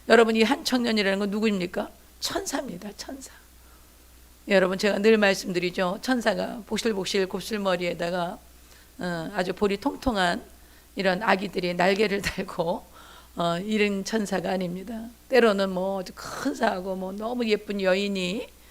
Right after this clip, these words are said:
어, 날개를 달고 천사로 나타났다, 뭐 이런 분들도 계십니다. 그러나 천사는, 성경적인 천사의 개념은 아주 건장하고, 그리고 그 아주 근력이 왕성한, <laughs> 그래서 아주 그냥 그,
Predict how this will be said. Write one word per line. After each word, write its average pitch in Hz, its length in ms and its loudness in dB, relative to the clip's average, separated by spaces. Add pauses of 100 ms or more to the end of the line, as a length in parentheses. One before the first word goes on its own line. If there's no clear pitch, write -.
(260)
어, 185 180 0
날개를 196 500 2
달고 190 220 -2
천사로 208 400 0
나타났다, 180 580 -4
뭐 190 100 -4
이런 208 260 0
분들도 185 340 -4
계십니다. 196 600 -8 (560)
그러나 180 300 -2
천사는, 208 760 0 (280)
성경적인 233 1000 0
천사의 240 540 0
개념은 190 560 -2 (320)
아주 254 280 2
건장하고, 214 760 0 (800)
그리고 196 460 -4
그 190 240 0
아주 185 280 -2 (500)
근력이 220 500 4
왕성한, 214 540 2 (380)
<laughs> - 360 -20
그래서 208 280 4
아주 180 200 2
그냥 180 360 -2
그, 175 260 -4